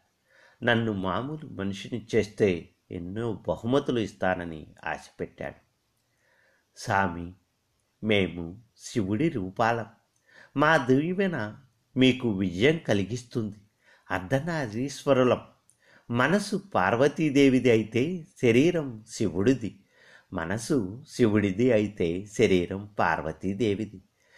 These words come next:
శివుడే మీ ఇంట పుట్టాడనుకోండి," ఆ నాయకుడు వినయంగా చెప్పాడు. నా గురించి అందరికీ తెలియకుండా ఎలా దాచిపెట్టాలో నా తండ్రికి అర్థం కాలేదు.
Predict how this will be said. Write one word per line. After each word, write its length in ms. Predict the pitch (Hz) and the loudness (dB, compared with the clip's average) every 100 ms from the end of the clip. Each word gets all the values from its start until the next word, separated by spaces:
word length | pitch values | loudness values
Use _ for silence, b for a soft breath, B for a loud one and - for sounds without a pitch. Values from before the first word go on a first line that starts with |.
| b b | b b
శివుడే 720 | - 165 170 208 202 139 - _ - | 4 6 6 6 2 -4 -12 _ -4
మీ 140 | 151 156 | 2 6
ఇంట 400 | 139 123 104 165 | 6 4 2 -2
పుట్టాడనుకోండి," 1200 | - 143 - 160 170 151 135 170 170 170 113 - _ _ _ _ _ _ _ _ 98 | 0 -2 4 4 4 -2 -2 -2 0 -2 -4 -12 _ _ _ _ _ _ _ _ -2
ఆ 240 | 92 80 | 0 -2
నాయకుడు 600 | 80 80 85 123 135 110 | -6 -4 0 0 -2 -6
వినయంగా 580 | 87 76 78 95 107 104 | -4 -4 -2 -2 2 0
చెప్పాడు. 520 | 95 - - 82 80 - _ _ _ b b b b b | 0 -8 -12 -8 -8 -10 _ _ _ b b b b b
నా 140 | 165 | 4
గురించి 500 | 190 170 208 220 190 | 4 4 0 0 -2
అందరికీ 560 | - 120 143 180 - 139 | 0 0 0 0 0 -4
తెలియకుండా 840 | 127 92 120 131 120 110 104 95 - | 0 0 0 -2 -6 -4 -4 -4 -4
ఎలా 320 | 87 120 131 | -2 0 0
దాచిపెట్టాలో 1120 | 92 87 95 131 - - 127 - 110 107 95 | 0 2 2 0 -4 -4 -4 -2 -2 -2 -6
నా 180 | 98 87 | -6 -6
తండ్రికి 560 | 85 - 85 95 120 82 | -6 -6 -6 -6 -6 -10
అర్థం 360 | - - 104 | -10 -6 -4
కాలేదు. 460 | 104 82 85 87 - | -4 -8 -8 -10 -16